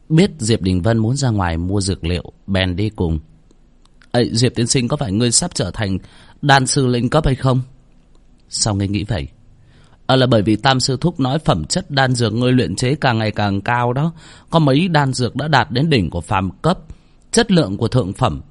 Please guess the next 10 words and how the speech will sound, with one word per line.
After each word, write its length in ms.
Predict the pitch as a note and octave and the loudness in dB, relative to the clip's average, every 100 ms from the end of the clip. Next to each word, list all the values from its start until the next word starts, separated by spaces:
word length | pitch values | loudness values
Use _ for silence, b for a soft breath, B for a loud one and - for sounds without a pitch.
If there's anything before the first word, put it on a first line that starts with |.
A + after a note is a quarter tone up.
| - - - | -20 -20 -2
lại 240 | C3+ A2+ | 0 2
rất 200 | A#2 F#3+ | 0 0
khó 180 | - D3 | 0 -2
có 280 | D3 C3+ E3+ | 2 0 0
đó." 180 | G#3 A#3 - _ _ - _ _ _ _ _ _ - - | -4 -8 -18 _ _ -20 _ _ _ _ _ _ -20 -12
Diệp 260 | - G2+ G2 | -2 0 2
Đình 140 | F#2+ | 2
Vân 160 | A2 G#2+ | 0 -2
lắc 240 | C#3+ - | -4 -4
đầu. 220 | F2+ D#2 | -4 -4